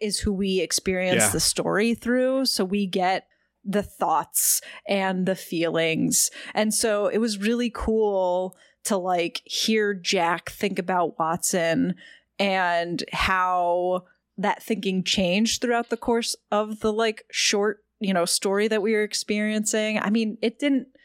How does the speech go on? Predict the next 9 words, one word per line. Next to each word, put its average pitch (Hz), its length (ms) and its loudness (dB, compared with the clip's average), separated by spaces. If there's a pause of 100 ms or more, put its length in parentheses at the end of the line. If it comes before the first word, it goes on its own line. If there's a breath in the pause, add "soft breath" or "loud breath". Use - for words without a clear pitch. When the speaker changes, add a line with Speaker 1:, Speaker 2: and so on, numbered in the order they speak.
(280 soft breath)
Speaker 1:
this 262 300 0
escalated 226 760 0
quickly 180 680 0 (120)
and 202 240 0
wrapped 214 320 0
up 202 260 0
quickly. - 640 -2
Speaker 2:
Mm-hmm. 120 380 0
Speaker 1:
Uh, 196 560 2